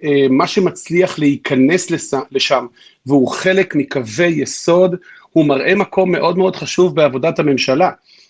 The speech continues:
אני, אה, קראתי את ההסכמים, אה,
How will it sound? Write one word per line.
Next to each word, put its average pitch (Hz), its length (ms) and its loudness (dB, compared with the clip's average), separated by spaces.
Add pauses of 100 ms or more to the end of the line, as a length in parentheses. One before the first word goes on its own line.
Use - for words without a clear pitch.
(180)
אני, 160 460 4
אה, 170 140 0
קראתי 160 380 0
את - 100 -4
ההסכמים, 156 600 0
אה, 139 300 4